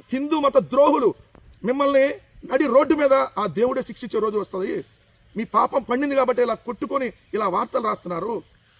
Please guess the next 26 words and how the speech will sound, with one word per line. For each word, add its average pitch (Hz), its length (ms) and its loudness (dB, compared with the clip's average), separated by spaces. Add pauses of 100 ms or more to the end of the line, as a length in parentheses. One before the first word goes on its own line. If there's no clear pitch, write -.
(100)
దేవుణ్ణి 294 420 -2
ఇంకా, 320 300 -2
ఇంకా, 277 280 -4
ఇంకా 262 340 -2 (560)
రాజకీయాల్లోకి 226 600 0
లాగి 214 320 0 (760)
ఏదైతే 220 240 2
మీరు 208 180 -2
రాస్తున్నటువంటి 196 600 -4 (220)
వార్తలు 190 400 -2 (380)
నెయ్యి 233 240 6
అబద్ధం, 247 360 4
కొవ్వు 262 280 0
నిజం 220 220 -2
అంట. 180 140 -6 (960)
కొవ్వు 294 180 2
నిజం, 247 340 2 (440)
మీకు 233 240 -2
పట్టిన 254 300 -4
కొవ్వు 226 260 -4
నిజం. 190 420 -6 (720)
ఒళ్ళంతా 240 400 2
కొవ్వెక్కి 233 560 -4
మీరు 247 140 -4
కొట్టుకుంటుంది 226 600 -4 (260)
నిజం. 196 340 0